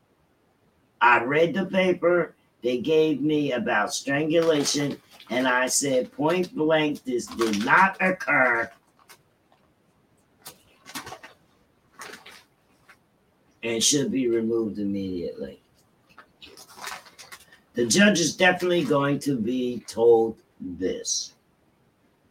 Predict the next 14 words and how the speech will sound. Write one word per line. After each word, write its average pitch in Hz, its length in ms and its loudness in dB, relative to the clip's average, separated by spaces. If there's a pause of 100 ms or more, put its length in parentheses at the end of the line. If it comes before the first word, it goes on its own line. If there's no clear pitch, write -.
(640)
And 330 480 10
the 320 60 12
message 233 540 10
continues, 180 760 4
Fred. 190 520 2 (1800)
It - 160 -4
says, - 800 0
"I 90 180 -4
know 98 320 -4
you 104 200 -4
had 87 260 -8
the 87 60 -14
best 85 440 -10
team, 80 520 -10